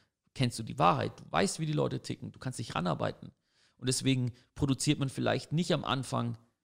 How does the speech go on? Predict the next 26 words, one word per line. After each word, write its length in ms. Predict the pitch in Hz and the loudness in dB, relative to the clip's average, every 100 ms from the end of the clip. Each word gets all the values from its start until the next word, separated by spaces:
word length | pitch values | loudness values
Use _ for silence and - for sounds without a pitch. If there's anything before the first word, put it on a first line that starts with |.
| _ _ _ _ _ _ _ - | _ _ _ _ _ _ _ -4
direkt 400 | 131 139 139 - | 0 2 2 -2
voll 360 | - - 135 156 | -2 0 2 2
riesig, 560 | 175 185 190 - - _ | 0 0 0 -4 -8 _
sondern 240 | - 127 131 | -8 -6 -4
man 80 | |
sagt, 200 | 139 147 | -6 -8
okay, 340 | - - - - | -6 -2 -2 -2
man 140 | - 143 | -2 -2
macht 200 | - - | -2 -4
was 240 | 135 - | -6 -4
Geiles, 360 | - - 214 - | -4 -2 -2 -4
das 140 | - | -4
kostet 320 | - 180 185 | -4 -2 -2
auch 180 | 135 - | -2 -2
gut 180 | 160 147 | -6 0
Geld. 360 | 156 262 - - _ _ _ _ _ _ _ _ _ - | 0 0 -4 -20 _ _ _ _ _ _ _ _ _ -14
Und 100 | 135 | -4
wenn 120 | 135 | -2
wir 140 | 143 | -2
rausgefunden 520 | - 208 190 - 131 | -2 -4 -4 -4 -2
haben, 120 | 131 120 | 0 2
welcher 300 | 160 127 127 | 2 2 0
Weg 140 | 180 | -2
am 80 | 131 | -2
besten 340 | - - - 165 | -4 -4 -4 -6
funktioniert, 720 | 135 123 - 117 - - | -6 -8 -8 -8 -8 -10